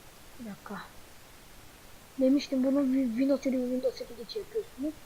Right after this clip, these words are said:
Bunu ise Windows X P için yapıyorsunuz. Ben buna basıyorum ve server I P'ye giriyorum.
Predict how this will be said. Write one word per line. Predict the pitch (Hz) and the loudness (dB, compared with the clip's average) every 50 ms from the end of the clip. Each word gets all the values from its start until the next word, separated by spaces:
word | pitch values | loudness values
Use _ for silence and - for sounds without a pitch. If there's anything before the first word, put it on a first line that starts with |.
| - - - - - - - - | -20 -20 -20 -20 -20 -16 -2 2
Bunu | 247 262 | 6 6
ise | 294 285 - - | 6 6 6 4
Windows | 277 262 269 277 285 262 - 269 | 2 2 4 2 2 0 0 -4
X | 240 - - - | -6 -6 -6 -4
P | - 262 | -4 -4
için | 233 233 - 220 | -4 -4 -6 -10
yapıyorsunuz. | 214 - 214 190 196 247 262 247 | -10 -10 -10 -10 -10 -8 -6 -4
Ben | 254 247 269 269 | -2 -2 -2 -2
buna | 269 254 240 240 - - | -2 -4 -6 -2 2 4
basıyorum | 294 277 - - - 247 220 262 294 - - - - - - - - - - - - - - - - - - - - - | 4 4 2 0 -6 -4 -2 -2 -4 -6 -8 -14 -20 -20 -20 -20 -20 -20 -20 -20 -20 -20 -20 -20 -20 -20 -20 -18 -10 -8
ve | 233 233 226 | -6 -6 -6
server | - - 269 247 233 220 214 208 202 | -4 0 0 2 2 2 0 -2 -4
I | 202 | -6
P'ye | - - 220 226 247 269 285 294 285 - - - - - - - | -6 -4 -2 0 0 0 0 -2 -6 -10 -16 -20 -20 -18 -10 -2
giriyorum. | 214 214 202 190 185 | 0 0 0 0 -2